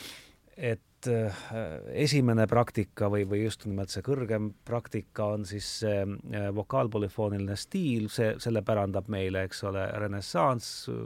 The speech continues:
muusikas siis rohkem räägitakse madalmaalaste koolkonnast ja, ja veel teistest ka, kes selle tuules tulevad,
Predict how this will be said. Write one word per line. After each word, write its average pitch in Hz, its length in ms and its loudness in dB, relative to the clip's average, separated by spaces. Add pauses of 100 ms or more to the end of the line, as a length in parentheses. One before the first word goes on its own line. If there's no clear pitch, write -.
(100)
muusikas 113 640 -6
siis 101 200 -8
rohkem 104 360 -6
räägitakse 101 640 -6
madalmaalaste 113 1080 -4 (720)
koolkonnast 101 1080 -2
ja, 95 200 0
ja 95 180 -2
veel 95 140 -4
teistest - 840 -8 (200)
ka, 107 240 2
kes 92 240 -6
selle 95 180 -2
tuules 101 420 -4
tulevad, 98 480 0